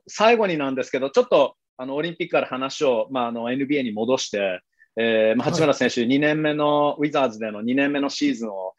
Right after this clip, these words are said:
Speaker 1: えー、まあ、終わらしたばかりですけど、あのー、まあ、オフェンスはどちらかというと数字は一年目とあまり変わらず、まあ、ただ効率は、あの、少し良くなって、スリーも特に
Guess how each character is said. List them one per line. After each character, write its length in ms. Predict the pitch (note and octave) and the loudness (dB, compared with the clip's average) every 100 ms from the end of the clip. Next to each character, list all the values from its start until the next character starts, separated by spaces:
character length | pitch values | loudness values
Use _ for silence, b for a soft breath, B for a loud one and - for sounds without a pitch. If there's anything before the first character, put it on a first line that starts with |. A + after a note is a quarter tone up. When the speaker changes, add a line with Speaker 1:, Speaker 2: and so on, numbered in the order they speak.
| _ _ | _ _
Speaker 1:
え 280 | G2+ F#2+ F#2+ - | -4 -2 -4 -4
ー、 40 | |
ま 120 | A#2 | -2
あ、 40 | G2+ | -2
終 100 | - | -2
わ 180 | B2 A2 | 0 2
ら 100 | G#2+ | 2
し 60 | - | 2
た 80 | A2 | 0
ば 120 | A2 | 2
か 100 | A2 | 2
り 60 | F#2+ | 0
で 100 | F#2 | -4
す 80 | |
け 100 | - | -4
ど、 300 | F#2+ F#2+ F#2+ - _ B2+ | -2 0 0 -2 _ -4
あ 100 | B2+ | 0
の 360 | C3+ C3+ C3 C3 | 4 4 4 4
ー、 20 | |
ま 120 | D#3+ | 4
あ、 160 | D3+ B B - | 2 B B -4
オ 80 | |
フ 120 | D#3+ G#3+ | 2 4
ェ 80 | |
ン 40 | A3+ | 4
ス 140 | - | 4
は 100 | A3+ | 4
ど 100 | G3 | 4
ち 100 | F#3+ | 2
ら 100 | G#3+ | 2
か 100 | G#3 | 2
と 60 | G3 | -2
い 40 | |
う 20 | |
と 100 | F#3 | -4
数 220 | D3+ F3 E3+ | -4 -2 0
字 100 | F3+ | 2
は 160 | E3+ | 2
一 200 | D#3+ - | 2 -4
年 140 | F3 F3 | -8 -6
目 100 | F3 | -4
と 120 | D3+ | -2
あ 60 | |
ま 100 | C#3+ | -2
り 120 | F3+ F3+ | -4 -6
変 100 | - | -2
わ 100 | E3 | 0
ら 120 | E3+ D#3+ | 2 0
ず、 220 | E3 A3+ | -2 -8
ま 140 | F3+ E3 | -8 -6
あ、 80 | - | 0
た 100 | B3 | 4
だ 180 | C#3+ - | 4 0
効 100 | F3+ | -6
率 240 | E3 - | -6 -4
は、 220 | D#3+ D3+ - _ - | 0 0 -2 _ -10
あ 60 | C#3 | -8
の、 100 | C#3 | -6
少 160 | - | -4
し 120 | D#3+ C3+ | -2 -2
良 100 | A#2 | -4
く 100 | A2+ | -6
な 100 | G#2 | -8
っ 80 | |
て、 80 | - | -10
ス 140 | - D#3 | -4 0
リ 140 | E3 | 2
ー 20 | |
も 260 | C3+ G#2+ G2+ | 2 0 -2
特 180 | - A#2 | -6 -8
に 180 | G#2 | -8